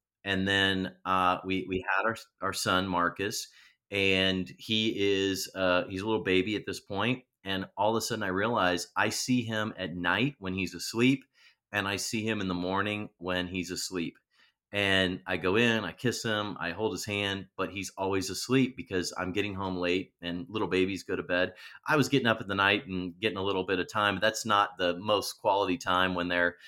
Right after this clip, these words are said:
you know, they're, they're screaming or whatever through the night. And I got snowed in for three days. It was this huge storm. I lived in the East Coast, got snowed in for three days.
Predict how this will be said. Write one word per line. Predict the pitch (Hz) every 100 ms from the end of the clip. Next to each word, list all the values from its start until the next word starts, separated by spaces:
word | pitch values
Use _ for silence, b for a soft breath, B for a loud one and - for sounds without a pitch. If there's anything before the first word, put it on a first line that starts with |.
| B -
you | 120
know, | 90 80 -
they're, | 95 92 -
they're | 90
screaming | - 110 101 95 92 90
or | 87 87
whatever | 104 104 92 87
through | 98 87
the |
night. | 95 92 - b b _ -
And | 110 107 104 101 - _ -
I | 110
got | 120 -
snowed | - 120 127 147
in | 120 101
for | 95 95
three | - 113 110
days. | 90 76 - - - _ _
It |
was | 95 95
this | 95 90
huge | - 123 123
storm. | - 110 101 90 90
I | 90
lived | 95 104 107
in |
the | 101
East | 98 -
Coast, | - 87 87 - b b -
got | 98
snowed | - 123 131
in | 123
for | 110
three | - 107
days. | 95 87 87 85